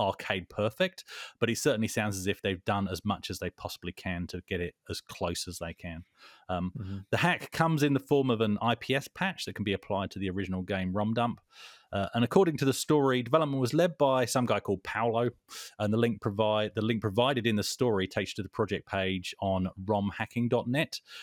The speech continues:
Speaker 1: which gives you more information about the team and the project in general.
Speaker 2: Hmm. I mean, it, it, um, it reviewed pretty well on most platforms back in the day. So for it to be even better is an impressive thing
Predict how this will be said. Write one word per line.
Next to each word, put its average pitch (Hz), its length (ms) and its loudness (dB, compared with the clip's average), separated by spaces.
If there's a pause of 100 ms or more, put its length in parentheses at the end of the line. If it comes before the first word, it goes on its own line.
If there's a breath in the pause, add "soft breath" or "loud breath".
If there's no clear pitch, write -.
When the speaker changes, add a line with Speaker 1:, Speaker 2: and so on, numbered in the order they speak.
(160 loud breath)
Speaker 1:
which 101 220 -2
gives 92 160 -2
you 98 80 0
more 98 180 2
information 92 580 -4
about 95 340 -4
the - 160 -10
team 143 480 0
and 113 200 0
the 113 60 -2
project - 580 -4
in 120 140 -2
general. 90 340 -4 (840)
Speaker 2:
Hmm. 170 180 -4 (420 loud breath)
I 175 60 4
mean, 175 140 2
it, - 220 -6
it, 160 300 2
um, 147 480 2
it 156 240 -2
reviewed 147 560 4
pretty 135 320 0
well 98 440 2 (120)
on 101 340 2
most 107 280 2
platforms 92 520 -4
back - 220 -4
in 98 80 -8
the 87 80 -4
day. 85 260 -6
So - 220 -2
for - 120 -4
it 131 100 -4
to 131 60 -8
be 120 260 2
even 110 280 0
better 95 500 -4
is 98 120 -8
an 95 80 -6
impressive 92 420 -8
thing 80 240 -10